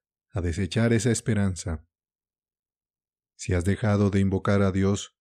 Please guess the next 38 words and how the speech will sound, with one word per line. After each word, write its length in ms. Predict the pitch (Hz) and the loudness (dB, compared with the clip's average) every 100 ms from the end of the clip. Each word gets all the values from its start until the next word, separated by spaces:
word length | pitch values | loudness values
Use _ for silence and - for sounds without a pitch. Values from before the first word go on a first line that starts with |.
| _ _ | _ _
es 180 | - - | -6 -2
hora 200 | 110 117 | 2 4
de 120 | 117 | 4
que 140 | 113 117 | 2 2
dejes 340 | 120 113 123 | 2 2 2
de 80 | 113 | 2
esperar 540 | 107 98 101 104 107 113 | 0 -2 0 0 -2 0
y 100 | 104 | 2
halagarte 540 | 101 104 131 127 139 | 4 2 0 2 0
con 160 | - 120 | 2 2
la 80 | |
imaginación 680 | 104 101 - 101 95 - 113 | 2 0 0 0 0 0 2
de 120 | 117 | 2
que 100 | - | 2
eres 240 | 113 117 - | 2 2 0
un 120 | 107 | 0
hijo 240 | 123 143 | 0 0
de 120 | 110 95 | 0 0
Dios. 420 | 87 85 - _ _ _ _ _ _ _ _ _ _ _ | 0 -2 -4 _ _ _ _ _ _ _ _ _ _ _
Probablemente, 1000 | - 85 87 95 98 101 101 - 101 - _ _ | -6 -2 0 2 2 4 2 0 -4 -4 _ _
hacer 280 | - 98 110 | -6 0 2
esto 260 | 120 - 127 | 2 2 0
será 240 | 131 117 | 2 2
algo 200 | 120 120 | 2 2
muy 200 | 113 117 | 2 2
difícil 500 | 117 110 131 120 123 | 2 0 0 0 -2
para 260 | - 87 85 | -2 -4 -4
ti. 340 | 90 87 73 _ _ _ _ _ _ _ _ _ | -4 -4 -8 _ _ _ _ _ _ _ _ _
Es 160 | - 90 | -6 -2
difícil 480 | 101 98 101 117 107 | 0 0 2 2 2
para 200 | 101 101 | 2 4
un 140 | 101 | 4
hombre 300 | 104 101 101 | 4 2 2
soltar 420 | 104 104 - 107 | 0 -2 2 2
una 160 | 107 107 | 2 2
esperanza 540 | 104 113 101 104 - | 0 0 0 0 0
del 180 | 98 90 | 0 -2
cielo 500 | - 101 95 98 - | 0 0 0 -2 -4